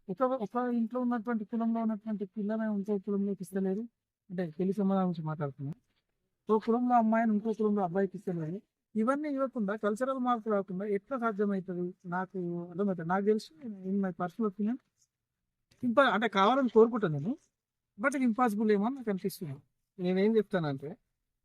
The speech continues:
Speaker 2: ఇప్పుడు ఇది పాసిబుల్ కాదంటున్నది. ఎందుకు కాదు? ఇప్పుడు ఈ మైక్ ఉంది, మీరు ఇచ్చిన మైక్.
Speaker 1: Hmm.
Speaker 2: ఇప్పుడు ఇది కాదనుకుంటే అక్కడనే ఉంటుంది.
Speaker 1: Hmm.
Speaker 2: ఇప్పుడు ఈ అద్భుతంగా మనం మాట్లాడుతున్నాం అంటే ఈ మైక్ తయారు చేయడం వల్లనే కదా.
Speaker 1: Hmm.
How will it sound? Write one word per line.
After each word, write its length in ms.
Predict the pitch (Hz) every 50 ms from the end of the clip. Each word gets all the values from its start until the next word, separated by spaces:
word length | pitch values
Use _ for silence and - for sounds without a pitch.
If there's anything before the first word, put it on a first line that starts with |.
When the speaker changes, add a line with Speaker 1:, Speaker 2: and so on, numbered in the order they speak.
| _ _ _ _ _ _ _
Speaker 2:
ఇప్పుడు 240 | 220 208 - 262 240 254
ఇది 160 | 254 233 220
పాసిబుల్ 400 | - - 180 185 185 208 233 220
కాదంటున్నది. 520 | 208 190 180 180 180 156 - 151 143 139 - _ _ _ _ _ _ _ _ -
ఎందుకు 220 | 185 240 240 220
కాదు? 280 | 247 233 233 233 233 240 - _ _ _ _ _ _ _ _ _ _ _ _ _ _ _ -
ఇప్పుడు 280 | 220 - 247 220 226 226 220 214 208 202 214 226 233 220 208 185 185 - _ _ _ _ _ _
ఈ 80 | 240 233
మైక్ 320 | 214 202 185 196 208 -
ఉంది, 220 | 240 208 175 147 143 - - _ _ _ _ _ _ _ _ -
మీరు 140 | 190 202 185
ఇచ్చిన 360 | 185 196 - 170 - - 240
మైక్. 240 | 226 190 170 160 -
Speaker 1:
Hmm. 440 | 156 135 - - 175 170 165 160 151 151 - _ _ _ _ _ _ _ -
Speaker 2:
ఇప్పుడు 200 | 226 202 247 247
ఇది 240 | 247 226 240 226 214
కాదనుకుంటే 500 | 202 202 208 226 240 240 - 269 233 254
అక్కడనే 280 | 220 - - 226 240 247
ఉంటుంది. 360 | 220 196 175 170 156 139 143 - _ _ _ 180
Speaker 1:
Hmm. 200 | 170 165 156 143 151 - _ _ _ _ _ _
Speaker 2:
ఇప్పుడు 220 | 196 - 220 208 208 214 254 - _
ఈ 180 | 240 220 208 196
అద్భుతంగా 520 | 180 156 170 196 233 220 262 247 240 240
మనం 200 | 240 233 226 220 202
మాట్లాడుతున్నాం 580 | 190 190 190 - 214 214 208 214 220 220 214
అంటే 160 | 214 202 214 196
ఈ 20 |
మైక్ 480 | 180 165 160 165 - 214 208 196 190 180 -
తయారు 240 | 165 160 170 185 190
చేయడం 340 | 190 185 185 185 202 196
వల్లనే 280 | 196 190 185 185 190 185
కదా. 200 | 180 185 180 185
Speaker 1:
Hmm. 320 | 208 175 175 170 160 151